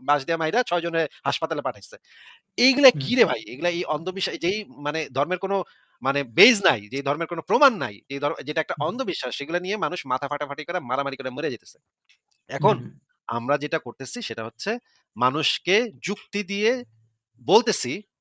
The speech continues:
Speaker 1: যে, "আপনারা যারা ধর্ম বিশ্বাস করেন তারা অন্তত পক্ষে জিনিসটা যাই না বুইঝা বিশ্বাস করেন।" ঠিক আছে?
Speaker 2: হুম,
Speaker 1: আ,
Speaker 2: হুম, হুম। অবশ্যই।
Speaker 1: বলদের মতো না বুইঝা খালি কোরআন মুখস্থ করলেই,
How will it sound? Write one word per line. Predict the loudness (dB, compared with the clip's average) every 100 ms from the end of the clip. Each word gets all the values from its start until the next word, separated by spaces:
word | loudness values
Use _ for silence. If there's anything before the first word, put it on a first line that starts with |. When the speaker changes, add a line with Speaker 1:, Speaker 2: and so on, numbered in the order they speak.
| -16 0
Speaker 1:
যে, | 4
"আপনারা | 4 4 2 2 2 -4
যারা | -4 2 2
ধর্ম | 0 -6 -6 -12 _
বিশ্বাস | -4 4 4 4
করেন | -4 -2
তারা | 0 0
অন্তত | -4 -8 -8
পক্ষে | -6 -6 -4 -4
জিনিসটা | -4 -10 -6 -2
যাই | 0 2
না | 2
বুইঝা | -2 0 -2
বিশ্বাস | -2 -8 -8
করেন।" | -10 -12
ঠিক | -6
আছে? | -6 -6 -8 _ _ _
Speaker 2:
হুম, | -6 0
Speaker 1:
আ, |
Speaker 2:
হুম, | 0 0
হুম। | -4 -10 -14 _
অবশ্যই। | _ 2 4 6
Speaker 1:
বলদের | 4
মতো | 4 4 2 0 -8 -4
না | 2 2
বুইঝা | 0 4 4 4 _
খালি | 0 0
কোরআন | 0 0 0
মুখস্থ | -2 -10 -14
করলেই, | -12 -6 -4